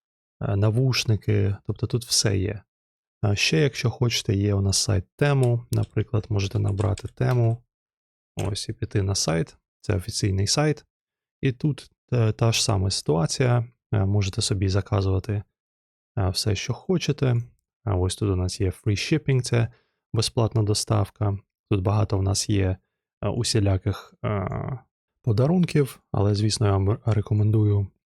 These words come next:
краще користуватися мобілкою для цього, е, сервісу. Тобто собі просто завантажте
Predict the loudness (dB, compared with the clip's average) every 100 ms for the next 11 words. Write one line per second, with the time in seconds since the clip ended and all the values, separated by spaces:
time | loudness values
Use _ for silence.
0 | _ 0 2 2 0 2 2 2 2 2
1 | 0 0 0 -2 _ _ _ _ 0 2
2 | 2 2 2 4 4 0 -6 -2 0 2
3 | 2 2 2 2 0 -2 0 0 2 2
4 | 2 0 -2 -2 -2 -4 -4 -4 -2 -4
5 | 0 2 2 2 0 0 0